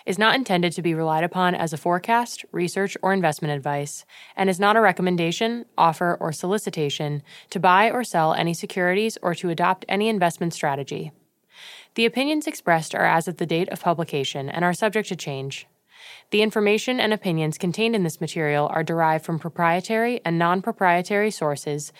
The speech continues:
deemed by BlackRock to be reliable and are not guaranteed as to accuracy or completeness.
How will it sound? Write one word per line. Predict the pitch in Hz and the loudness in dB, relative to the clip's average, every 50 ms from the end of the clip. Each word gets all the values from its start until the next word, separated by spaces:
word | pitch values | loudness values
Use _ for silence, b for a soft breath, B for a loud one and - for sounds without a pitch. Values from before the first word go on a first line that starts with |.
| B B B B B | B B B B B
deemed | - 202 214 226 | 0 0 2 4
by | 240 262 254 | 4 2 4
BlackRock | 202 180 151 156 - - 156 151 147 - | 4 4 2 2 2 2 0 0 0 -4
to | - | -4
be | 160 170 | -2 -2
reliable | 165 165 165 160 151 147 139 139 139 - - - 160 - _ _ B B B B B B B - | 0 0 2 2 2 2 2 0 -2 -4 -6 -6 -8 -10 _ _ B B B B B B B 0
and | 190 190 | 2 4
are | 196 | 4
not | 202 214 240 240 - | 6 4 2 2 0
guaranteed | 269 277 277 277 247 - - 170 165 156 | 0 2 2 2 0 -2 -2 -2 -2 0
as | - 160 156 - | -2 -2 -4 -2
to | - - - | -4 0 2
accuracy | 170 175 170 - 220 226 220 - - 247 240 233 | 2 2 2 0 0 0 0 0 -2 -2 -2 -2
or | - - 180 | 0 -2 -2
completeness. | 170 190 170 - - 143 - - 147 147 160 - - - - | -2 -2 -4 -4 -4 -6 -6 -6 -10 -12 -12 -12 -14 -16 -16